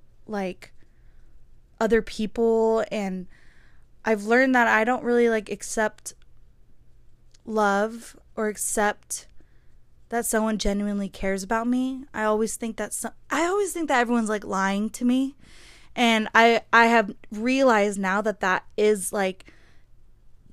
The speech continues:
my own thinking. Whether I truly believe that that's not true, like, that, not the point, but I do, I do know now that, like, that's not how I should be thinking.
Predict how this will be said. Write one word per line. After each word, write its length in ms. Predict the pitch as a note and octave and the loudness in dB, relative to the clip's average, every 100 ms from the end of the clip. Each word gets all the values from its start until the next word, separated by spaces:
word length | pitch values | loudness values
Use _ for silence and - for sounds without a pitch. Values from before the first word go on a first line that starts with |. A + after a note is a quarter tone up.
| - - - - - - - - - | -20 -20 -20 -20 -20 -20 -20 -20 -8
my 400 | A3 A3 A3+ A3 | 0 6 6 6
own 220 | G#3 G#3 G#3 | 2 0 -2
thinking. 680 | G3 F#3+ - B3 C4+ C#4+ - - | -4 -6 -4 -2 0 -2 -6 -6
Whether 280 | A#3 A#3 B3 | 4 6 6
I 100 | A3+ | 4
truly 380 | G#3 B3 A#3+ A#3 | 0 0 0 0
believe 360 | F#3 G#3 G#3+ G3+ | -2 -2 0 0
that 120 | G3 | -2
that's 300 | G3 - - | -4 -4 -6
not 240 | G3 - | -8 -8
true, 420 | - G3+ G#3 B3 B3 | -6 -2 0 -2 -2
like, 260 | A3 - | -6 -6
that, 160 | - - - - - - - - | -12 -12 -16 -20 -20 -20 -20 -6
not 200 | A#3 A3 | -2 -2
the 60 | - | -2
point, 320 | - A#3+ B3 | 0 0 0
but 120 | A3 | 0
I 140 | F#3+ G#3 | 0 0
do, 380 | F#3 B3 C4 G#3 - | 0 0 0 0 0
I 80 | A#3+ | 0
do 300 | G3+ C4 D4+ | 2 0 4
know 300 | A#3+ A3+ A3+ | 6 6 4
now 360 | G3+ F#3 G3+ | 0 0 0
that, 220 | G#3 G#3+ G#3 | 0 -2 -2
like, 260 | G3 - - - - - - - | -4 -6 -16 -20 -20 -20 -20 -2
that's 260 | A3+ A3 A3+ | 0 0 2
not 180 | A3+ G#3+ | 0 0
how 180 | A3 | 0
I 80 | G3+ | 0
should 160 | F#3 F3 | -2 -8
be 100 | G3 | -10
thinking. 540 | - - - - - | -12 -14 -14 -16 -16